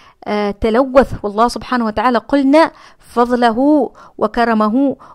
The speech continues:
ولطفه لا يسقط إلا على القلوب النقية التقية الصفية". ليش احنا قلنا من، آه، من، من، من دلالات الاستجابة، من دلالات الاستجابة صفاء القلب،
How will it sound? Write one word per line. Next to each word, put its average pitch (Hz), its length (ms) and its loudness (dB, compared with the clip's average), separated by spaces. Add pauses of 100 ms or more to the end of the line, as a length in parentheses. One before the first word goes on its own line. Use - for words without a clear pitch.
ولطفه 240 720 0 (260)
لا 226 240 -2
يسقط - 440 -2
إلا 226 220 -2
على 214 220 2
القلوب 233 720 2 (120)
النقية 226 800 -4
التقية 269 520 -4
الصفية". 269 480 -2 (280)
ليش 285 180 4
احنا 311 200 0
قلنا 302 360 2
من، 247 220 0
آه، 247 140 0
من، 240 220 0
من، 240 260 0
من 240 160 0
دلالات 240 680 4
الاستجابة، 277 840 2 (300)
من 233 120 0
دلالات 254 300 2
الاستجابة 262 460 -2
صفاء 269 640 4
القلب، 233 800 -2